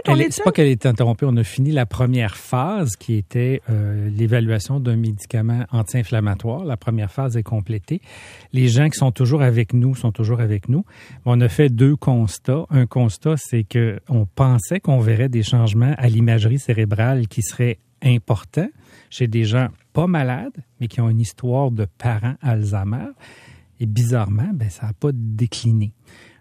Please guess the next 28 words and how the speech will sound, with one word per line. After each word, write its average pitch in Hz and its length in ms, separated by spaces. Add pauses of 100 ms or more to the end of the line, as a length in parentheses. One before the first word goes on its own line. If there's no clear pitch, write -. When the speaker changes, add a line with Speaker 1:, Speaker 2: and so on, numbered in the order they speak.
Speaker 2:
Donc, 135 240
ce - 100
qu'on 123 140
est 127 160
obligé 120 400
de - 40
faire, 147 300
Speaker 1:
Sur 202 160
Speaker 2:
c'est 220 60
Speaker 1:
l'imagerie, 233 420
tu 220 100
vois 185 100
pas 214 100
la 185 80
différence 196 480
entre 165 180
deux 170 160
scans, 165 320
mettons. - 320
Speaker 2:
Euh, - 40 (120)
c'est 139 220
ça, 139 280
sur 131 240
une 120 120
période 127 400
de 123 140
trois 120 520
ans. 98 60